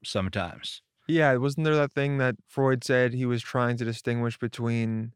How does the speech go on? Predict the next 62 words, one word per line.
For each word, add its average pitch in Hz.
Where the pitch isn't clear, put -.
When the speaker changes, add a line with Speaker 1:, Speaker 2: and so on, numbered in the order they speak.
Speaker 2:
chronic 120
depression 117
and, 110
like, 101
everyday, 110
uh, 110
I 117
forget 135
the 120
word 120
he 113
used, 110
but 107
it 107
was 110
just, 117
like, 120
everyday 123
sadness. 107
Speaker 1:
Right. 92
Speaker 2:
It 127
was 120
just, 120
like, 117
that 123
happens. 120
Speaker 1:
Right. 98
Speaker 2:
That's 160
the 131
shittiest 139
thing 131
about 117
getting 127
older 135
and 131
just, 120
or, 135
like, 117
basically 170
getting 190
out 156
of 135
college. 135
And 170
some 233
people 160
it 147
happens 139
earlier, 123
but 117
a 131
lot 175
of 170
times 143
if 135
you 135
had 127
a 120
decent 123
life, 117
you're 123
like, 120